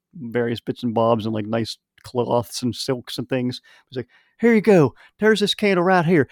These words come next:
That's got a golden wick in it. Tell,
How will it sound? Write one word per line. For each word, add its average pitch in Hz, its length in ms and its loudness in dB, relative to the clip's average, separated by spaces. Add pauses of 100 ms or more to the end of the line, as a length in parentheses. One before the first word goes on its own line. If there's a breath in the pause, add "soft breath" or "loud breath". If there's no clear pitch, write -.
(100)
That's 175 180 4
got 147 200 4
a - 20 0
golden 160 500 4
wick 180 240 2
in 113 120 -4
it. - 160 -14 (560)
Tell, 143 300 -2